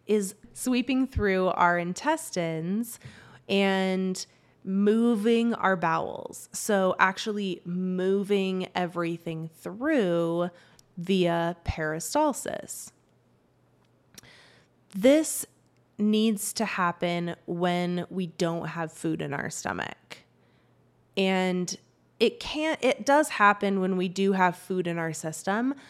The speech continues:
but if we constantly have food in our stomach, then our resources are diverted and we can't actually have that kind of clearing out period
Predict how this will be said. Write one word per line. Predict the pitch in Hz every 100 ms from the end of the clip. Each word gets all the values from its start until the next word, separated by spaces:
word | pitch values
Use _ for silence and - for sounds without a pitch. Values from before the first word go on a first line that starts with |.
| - - -
but | 208 - -
if | 208 -
we | 233
constantly | - - 226 247 269 - 277 233 214
have | 196 175
food | - 180 175
in | 185 202
our | 202 208
stomach, | - 226 240 262 - -
then | 190 202
our | 190 185
resources | 175 208 214 - 233 196 190 170
are | 160
diverted | 160 165 165 - 285 269 170 165 165 170 190 _ - - -
and | 208 196 190 190 185 -
we | 185 196
can't | - - - 226 226 -
actually | 185 180 - 190 180 175 170 170 160 - -
have | - 196 185 180 175
that | 175 165 -
kind | - 175
of | 165 -
clearing | - - 175 175 175 170 -
out | 156 160 -
period | - 220 226 240 247 262 262